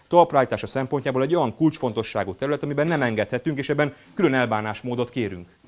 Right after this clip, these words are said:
Van ilyen példa? Van. Nem tudom, hogy tudnak-e róla,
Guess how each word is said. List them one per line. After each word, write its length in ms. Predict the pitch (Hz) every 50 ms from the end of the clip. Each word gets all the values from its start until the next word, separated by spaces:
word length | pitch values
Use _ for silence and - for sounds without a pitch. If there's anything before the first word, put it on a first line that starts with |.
| - _ _
Van 180 | - 110 117 135
ilyen 200 | 156 165 175 175
példa? 400 | 175 202 170 113 98 85 85 -
Van. 320 | - 160 139 104 85 82 - _ - - _ _ _ _ _ _ _ -
Nem 120 | 208 165
tudom, 140 | - 147 127
hogy 80 | 127
tudnak-e 340 | - 156 131 123 101 - 101
róla, 440 | 110 127 143 151 156 170 175 170